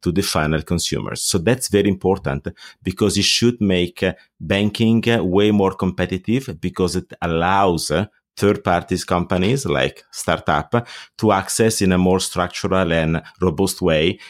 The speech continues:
the data that is contained in the, uh, bank's coffers that is owned by their customers. The second regulation is the mifid two, which is a regulation about the transparency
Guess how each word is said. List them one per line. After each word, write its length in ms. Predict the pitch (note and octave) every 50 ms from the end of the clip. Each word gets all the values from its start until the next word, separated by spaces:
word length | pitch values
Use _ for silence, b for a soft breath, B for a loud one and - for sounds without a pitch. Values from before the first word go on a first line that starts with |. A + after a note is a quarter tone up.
| B B
the 140 | - F2+ G2
data 420 | F2+ F2 F2 D2+ - - - G2+
that 200 | F#2+ E2 F#2 D#2
is 120 | D#2+ D#2 -
contained 600 | - G2 F#2+ G2 - F2 D2+ D2+ E2+ F2 E2 -
in 300 | - D#2+ D2+ D2+ D2 C2+
the, 280 | D#2 D2+ D2 D2 b b b b b _ -
uh, 140 | D#2 E2
bank's 300 | D2+ D2 F2 F2 E2+ -
coffers 420 | - - E2 D2+ - E2+ F2+ F#2 -
that 180 | F#2+ E2+ - _ _
is 200 | - E2+ D#2+ - -
owned 360 | E2 D#2+ D#2+ F2 F2+ E2+ D#2+
by 100 | C#2+ D#2+
their 200 | D#2 C#2+ D#2 D#2
customers. 560 | - - G#1 - - - - - - - - B B B B B B B B -
The 140 | F#2 A#2
second 420 | A2 - - C#3 C#3 - D3+ C#3 A#2+
regulation 600 | A2+ F#2 G2+ F2+ F#2+ G#2 G#2+ - - - F#2 E2+
is 180 | E2+ D#2 D2
the 100 | - F2
mifid 480 | E2+ F2 F2+ F#2 F2+ - - F2+ - -
two, 360 | - - D#2+ D#2+ G2 B2 B2 B B B B _
which 240 | G#2+ G#2+ G#2+ -
is 140 | B2 G#2+ A2
a 40 | A#2+
regulation 540 | A2+ A#2+ G#2 A#2 A2+ C3+ D#3 - - D#3+ D3+
about 380 | C3+ G#2+ G#2 G#2 G2+ G2+ G#2
the 100 | G2 G2+
transparency 1120 | F#2+ - - - G2 F#2 - - - G#2 G2 G#2 A2+ B2+ C3+ - - - B2 C3 D3 C#3+ -